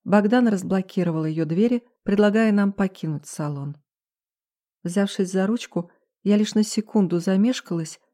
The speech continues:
и посмотрела, изучая устремленный на меня взгляд водителя. Но снова увидев его бесчувственное выражение глаз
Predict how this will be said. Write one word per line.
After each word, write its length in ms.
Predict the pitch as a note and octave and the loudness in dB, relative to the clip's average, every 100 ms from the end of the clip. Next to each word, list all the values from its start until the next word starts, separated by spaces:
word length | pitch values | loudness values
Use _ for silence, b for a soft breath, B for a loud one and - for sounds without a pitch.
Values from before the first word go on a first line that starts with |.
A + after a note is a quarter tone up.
| _ | _
и 100 | - | -6
посмотрела, 800 | G3 G3+ - G3+ G3 A3+ C4+ G#3 b b b | -2 -2 2 0 2 0 0 -2 b b b
изучая 520 | F3+ G3+ G3 B3 A#3+ | 0 0 2 2 4
устремленный 680 | G#3+ - F#3 F#3+ G3+ G3 F#3 | 2 -2 0 2 2 2 2
на 100 | F#3 | 0
меня 260 | F#3 G#3 | 0 0
взгляд 400 | A3 F#3+ F#3+ G3+ | 0 -2 -2 0
водителя. 640 | G3+ F#3+ F3 - D#3 C#3+ C#3+ _ _ _ _ _ | -2 -2 -4 -8 -10 -10 -12 _ _ _ _ _
Но 120 | G3 G#3+ | 2 2
снова 320 | - C4 A3 | 2 2 2
увидев 460 | G3 F3+ F3+ F3 F#3 | 2 2 0 -2 -2
его 160 | F3 | -2
бесчувственное 720 | F3 F#3+ - G3 - F3 F#3 F#3 | -2 -4 -4 -4 -2 0 0 0
выражение 460 | F#3 F3+ F3+ F3+ | -2 -2 -2 -2
глаз 340 | E3+ A3+ A#3+ | 0 -2 -2